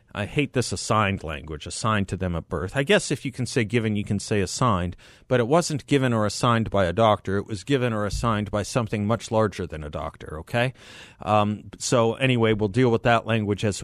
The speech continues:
as we have to. But the Fairfax County Schools said no to that, as they also said no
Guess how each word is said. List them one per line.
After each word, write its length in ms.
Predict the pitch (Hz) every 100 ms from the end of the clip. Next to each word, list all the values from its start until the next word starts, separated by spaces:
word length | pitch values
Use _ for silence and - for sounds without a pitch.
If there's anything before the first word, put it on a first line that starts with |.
| -
as 200 | 101 -
we 120 | 101
have 300 | 113 131 -
to. 200 | 95 90 _ - - -
But 100 | -
the 60 |
Fairfax 580 | 117 170 180 - 151 -
County 300 | - 147 131
Schools 400 | - - 131 123
said 340 | - 127 117 113 _ _ _ _ _ _ - -
no 260 | 117 135 165
to 120 | 139
that, 340 | 107 107 104 - - - -
as 160 | 139
they 180 | 135 131
also 320 | 131 156 -
said 380 | 127 - 127 95
no 400 | 107 113 107 107